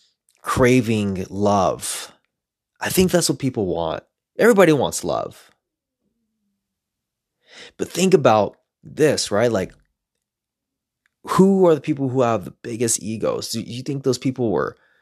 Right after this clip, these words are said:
hugged, cared for, showed love?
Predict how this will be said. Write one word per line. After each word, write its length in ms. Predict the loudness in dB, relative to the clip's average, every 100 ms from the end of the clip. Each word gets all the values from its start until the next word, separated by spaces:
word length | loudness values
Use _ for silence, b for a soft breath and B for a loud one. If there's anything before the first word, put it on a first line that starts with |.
| _
hugged, 760 | -14 0 4 4 2 0 -6 -14 _ _ _ _ _ _ _ _ _ _
cared 380 | -12 0 2 2
for, 380 | 2 2 4 2
showed 480 | 0 0 2 2 -2 b b
love? 800 | -10 -2 2 2 2 0 -4 -16